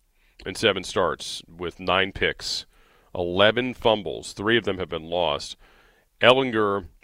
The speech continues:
will be the, uh, first player to make an N F L start with the Colts, his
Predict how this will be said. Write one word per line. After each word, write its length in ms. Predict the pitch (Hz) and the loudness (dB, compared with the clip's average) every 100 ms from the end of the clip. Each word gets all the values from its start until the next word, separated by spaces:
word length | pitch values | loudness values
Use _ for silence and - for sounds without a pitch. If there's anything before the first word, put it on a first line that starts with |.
| - | -8
will 140 | 107 | -6
be 240 | 95 107 104 | 0 0 2
the, 300 | 95 95 90 | 2 2 4
uh, 200 | 82 82 | 2 0
first 340 | - 123 - | 2 0 0
player 320 | - 117 107 | 0 4 4
to 100 | 98 | 2
make 220 | 101 95 101 | 0 0 0
an 80 | |
N 100 | 90 | -2
F 120 | 92 92 | -2 -2
L 100 | 85 | -4
start 520 | - 107 101 95 - _ _ _ _ _ | -2 2 2 2 -4 _ _ _ _ _
with 220 | 107 156 | 2 2
the 80 | 180 | 2
Colts, 640 | - 127 113 104 - - - | 2 4 4 0 -6 -8 -4
his 300 | 107 - | -6 -6